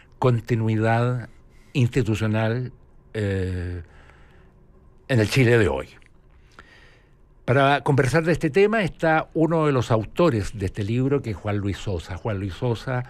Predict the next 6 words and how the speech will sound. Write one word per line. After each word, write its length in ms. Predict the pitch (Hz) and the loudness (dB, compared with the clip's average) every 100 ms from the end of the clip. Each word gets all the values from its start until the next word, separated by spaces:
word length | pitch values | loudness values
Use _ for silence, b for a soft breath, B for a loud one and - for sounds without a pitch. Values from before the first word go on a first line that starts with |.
| B B | B B
el 100 | 92 | -8
historiador 640 | 85 - 107 107 165 147 | -4 0 2 4 4 2
Juan 260 | 107 110 98 | -2 -8 -8
Luis 140 | 92 | -10
Sosa, 460 | - 113 - 135 - | -10 -10 -8 -12 -12
es 360 | 139 117 117 - | -8 -6 -6 -10